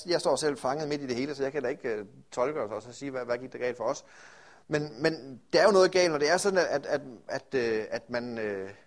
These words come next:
man kan booke en weekend ved Karl Mar Møller og sidde nøgen i en rundkreds ude i skoven og spise råt kød,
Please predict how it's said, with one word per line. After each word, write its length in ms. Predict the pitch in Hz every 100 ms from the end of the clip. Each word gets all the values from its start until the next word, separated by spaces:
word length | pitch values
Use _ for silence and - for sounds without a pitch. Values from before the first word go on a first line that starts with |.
| _ _ _ _ _ _ _ _ _ -
man 180 | 135
kan 120 | 131 131
booke 240 | 170 180
en 100 | 139
weekend 460 | 151 185 160 139 123
ved 300 | 127 117 113
Karl 280 | 127 131
Mar 140 | 127 123
Møller 280 | 147 175 135
og 120 | 113
sidde 240 | 147 143
nøgen 300 | 135 139 180
i 40 | 151
en 100 | 113
rundkreds 520 | 143 175 143 123 151
ude 60 |
i 40 | 151
skoven 260 | - 165
og 60 | 143
spise 200 | 135 120
råt 240 | 131 -
kød, 220 | - 160